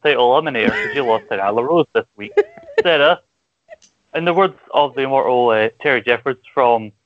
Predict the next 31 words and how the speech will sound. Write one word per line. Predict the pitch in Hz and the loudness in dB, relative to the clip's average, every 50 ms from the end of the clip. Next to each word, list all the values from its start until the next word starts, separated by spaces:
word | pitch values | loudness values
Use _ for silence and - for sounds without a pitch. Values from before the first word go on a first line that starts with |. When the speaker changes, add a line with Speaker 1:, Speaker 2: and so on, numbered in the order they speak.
| _ _ _ _ _ _ - | _ _ _ _ _ _ -4
Speaker 1:
Brooklyn | 135 135 127 - 127 | -4 -4 -2 -2 0
Nine-Nine, | 123 117 113 113 113 110 110 127 135 - _ _ _ _ _ _ _ _ - | 0 0 0 0 0 0 0 0 -2 -6 _ _ _ _ _ _ _ _ 0
why? | - 196 208 202 196 196 185 180 175 165 156 147 143 135 - 147 139 294 | 2 4 6 6 4 4 4 4 6 6 4 4 2 0 -2 -2 -2 -2
Speaker 2:
<laughs> | - 494 508 523 554 571 587 587 349 381 - - - 349 - 466 349 - _ - 269 277 330 349 320 269 220 | -2 0 0 0 0 0 2 4 4 4 4 2 -4 -6 -2 -4 -4 -4 _ -12 -12 -10 -8 -8 -8 -8 -2
Right, | - 254 247 233 226 214 - - 220 214 190 _ | 0 2 2 2 2 -2 -6 -12 -20 -20 -20 _
hear | - - 196 - 339 302 311 320 330 339 330 | -14 -8 0 0 2 2 2 2 2 2 2
me | 294 277 269 269 269 254 | 0 2 2 2 2 2
out. | - 185 208 196 190 185 175 - - - _ _ _ _ - | 2 2 2 2 2 2 0 -4 -6 -12 _ _ _ _ -4
Okay, | - 247 - 294 277 262 269 262 | -4 -2 2 4 4 4 4 4
hear | 226 226 320 294 294 294 | 2 0 0 2 2 2
me | 269 285 294 262 | 2 2 2 2
out. | 220 196 196 202 202 - - - _ _ _ _ 214 - _ _ | 2 2 2 0 -2 -8 -14 -20 _ _ _ _ -20 -20 _ _
See, | - - - 311 311 330 330 339 339 | -12 -4 0 2 4 6 6 4 4
when, | 277 320 302 294 285 277 277 269 269 269 254 - - _ _ _ _ _ _ _ _ _ _ _ _ - | 4 4 4 6 6 4 4 4 4 4 2 2 -2 _ _ _ _ _ _ _ _ _ _ _ _ -2
um, | 262 269 247 247 247 247 240 240 - | 0 2 4 4 4 4 2 2 2
the | 262 247 | 2 2
idea | 214 233 233 - 247 247 240 | 4 4 2 2 2 2 0
of | 226 | 2
drafting | - 233 220 214 214 - - 240 220 | 0 2 2 2 0 0 -4 -6 -6
Britt, | 190 - 214 247 262 - - - _ _ _ _ _ _ _ - - _ _ _ _ _ _ - | -2 0 2 2 2 0 -4 -12 _ _ _ _ _ _ _ -20 -20 _ _ _ _ _ _ 0
I | 220 240 254 | 0 2 2
completely | 254 - 285 269 - - 269 247 233 - 233 220 | 2 2 0 -2 2 4 4 4 4 4 0 -2
forgot | - - 220 - 208 208 226 - - | -2 -4 0 2 2 4 2 2 2
that | 233 220 107 | -2 -2 0
Dark | - 220 196 202 - - | 2 2 2 2 0 -2
was | 220 202 185 | -6 -6 -2
not | 214 208 - | -2 -2 0
being | - 208 190 185 | 2 2 0 2
featured | - 220 175 190 - 226 220 - | 2 -2 -2 0 2 0 2 2
this | 240 233 233 - | 0 -2 0 0
year. | 269 262 262 262 254 - | 0 0 0 0 -2 -6